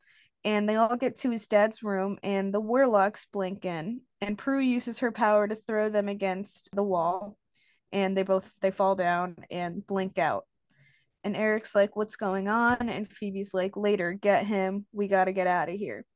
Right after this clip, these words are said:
So Prue goes to the hall to get a wheelchair, and then Doctor Stone blinks in behind her and asks if she's looking for the dagger, and he has it.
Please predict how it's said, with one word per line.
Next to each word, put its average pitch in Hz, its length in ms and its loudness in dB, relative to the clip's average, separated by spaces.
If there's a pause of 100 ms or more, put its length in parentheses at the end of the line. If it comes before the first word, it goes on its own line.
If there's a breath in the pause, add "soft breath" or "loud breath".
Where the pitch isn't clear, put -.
(440 soft breath)
So - 140 -6
Prue 262 320 -2
goes 240 300 2
to 240 140 -4
the 214 100 4
hall 220 240 6
to 220 120 -14
get 202 140 0
a 175 60 -4
wheelchair, 269 880 0
and 226 160 -4
then 208 160 -2
Doctor 220 380 2
Stone 240 400 -2
blinks 226 360 -4
in 214 140 -4
behind 214 500 -4
her 196 200 2
and 202 200 -2
asks 196 260 -4
if 196 80 -10
she's 208 280 -8
looking 202 300 -4
for 196 140 -6
the 190 100 -6
dagger, 202 600 0 (180)
and 190 300 -4 (240)
he 214 260 -4
has 185 300 0
it. 175 220 0